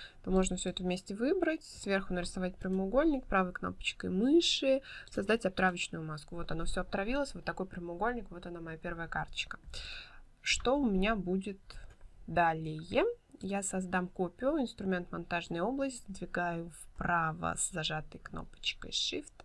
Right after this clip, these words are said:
Alt, отпускаю, скопировалось. Это мне уже не нужно. Отменяю травочную маску, удаляю эту инфографику. Что я хочу рассказать и показать, а, своим, а, клиентам?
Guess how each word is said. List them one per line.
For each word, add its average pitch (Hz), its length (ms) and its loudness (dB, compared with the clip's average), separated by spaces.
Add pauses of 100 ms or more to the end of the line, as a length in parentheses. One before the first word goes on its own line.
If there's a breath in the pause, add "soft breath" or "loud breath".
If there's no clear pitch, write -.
Alt, 208 320 0
отпускаю, 226 640 -4 (460 loud breath)
скопировалось. 170 1000 -6
Это 185 260 -2
мне 160 220 -6
уже 156 220 -2
не 165 160 -6
нужно. 165 500 0 (2250 loud breath)
Отменяю 180 560 0
травочную 190 520 -2
маску, 269 600 0
удаляю 175 680 -2
эту 175 260 -6
инфографику. 226 920 0 (560 loud breath)
Что - 320 4
я 233 180 6
хочу 208 460 -2
рассказать 196 640 2
и - 20 -18
показать, 175 760 0
а, 165 200 -2
своим, 175 680 0
а, 160 180 -2
клиентам? 170 720 -2